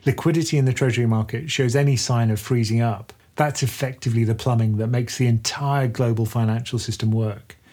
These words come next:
So any sign of liquidity breaking, the Fed will step in. I guarantee that. Another one that would be worrying for the Fed, certainly, is if the credit market starts to freeze up like it did in March of twenty twenty.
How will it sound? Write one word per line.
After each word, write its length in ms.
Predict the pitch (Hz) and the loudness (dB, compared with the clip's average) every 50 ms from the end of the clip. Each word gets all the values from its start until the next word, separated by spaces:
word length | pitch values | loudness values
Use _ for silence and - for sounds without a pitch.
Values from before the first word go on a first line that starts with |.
| - - | -14 -6
So 320 | - - 123 117 113 113 113 | 0 0 2 2 2 0 0
any 240 | - 165 175 175 170 | 0 2 2 2 2
sign 300 | 151 - - 139 131 127 | 0 0 0 2 2 2
of 100 | 117 113 | 2 2
liquidity 500 | 117 117 - - 131 117 117 110 - 117 | 0 0 2 0 0 2 0 0 0 -2
breaking, 640 | 104 117 117 113 107 101 - 113 107 107 104 101 98 - _ _ _ | 0 0 0 0 0 0 -2 -2 0 0 -2 -2 -6 -8 _ _ _
the 60 | - | -6
Fed 200 | 113 - 123 113 | -2 0 0 0
will 120 | 95 107 107 | 0 -2 -4
step 300 | - - - 110 - - | -2 -2 -4 -4 -2 -4
in. 220 | 113 107 104 107 - - _ _ | -4 -6 -6 -8 -14 -18 _ _
I 120 | 131 127 | -2 0
guarantee 500 | 117 131 117 110 107 98 - - 113 110 104 | 2 2 2 2 0 0 0 0 0 0 -2
that. 240 | 101 98 101 - - _ - _ _ _ _ _ | -2 -6 -8 -12 -16 _ -20 _ _ _ _ _
Another 280 | 139 135 151 170 170 156 | 2 2 4 4 4 2
one 300 | 127 123 120 120 113 110 | 2 2 2 2 2 2
that 140 | 123 131 | 2 0
would 360 | 156 123 123 123 117 113 - - - - | 0 2 2 2 0 -2 -6 -14 -4 -2
be 140 | 123 120 | 0 2
worrying 580 | 113 110 127 139 139 131 120 110 101 98 104 110 | 2 4 4 4 4 2 2 0 -2 -4 -8 -8
for 120 | 113 - | -6 -4
the 120 | 117 110 101 | -4 -4 -4
Fed, 400 | - - 117 107 104 110 113 - | -2 -4 -4 -2 -4 -6 -8 -6
certainly, 680 | - - - 131 123 123 120 113 110 110 107 104 117 - - | -6 -2 -2 -2 -2 -2 -2 -2 -2 -2 -2 -6 -8 -6 -4
is 160 | 139 117 113 | -4 -2 -2
if 160 | 127 - - | -2 -4 -4
the 100 | 135 131 | -6 -6
credit 360 | - - - 139 131 139 143 135 | -4 -2 0 0 0 0 0 0
market 440 | 127 127 127 120 - - - 147 | 0 0 0 -2 -4 -6 -6 -4
starts 500 | - - - - 127 120 120 120 - - | -6 -4 -2 0 0 0 -2 -4 -6 -6
to 440 | - - - 120 113 107 104 101 98 - _ _ | -6 0 0 2 2 2 0 -2 -4 -8 _ _
freeze 320 | - - 135 131 123 107 | -2 0 2 2 4 4
up 320 | 123 120 110 - - - - | 2 0 0 -2 -8 -4 -2
like 220 | 123 120 117 - | 0 0 0 -2
it 100 | 127 120 | -4 -2
did 220 | 117 127 120 104 110 | 0 0 0 2 2
in 320 | 110 107 104 107 104 - | 0 2 0 0 -2 0
March 300 | - 123 117 110 - - | 0 0 0 0 -2 -6
of 40 | 117 | -6
twenty 280 | - - 110 98 - - | -2 -2 -2 -2 -2 -6
twenty. 540 | - - 113 107 101 - - 107 117 120 | -4 -2 -2 -2 -2 -4 -6 -8 -8 -10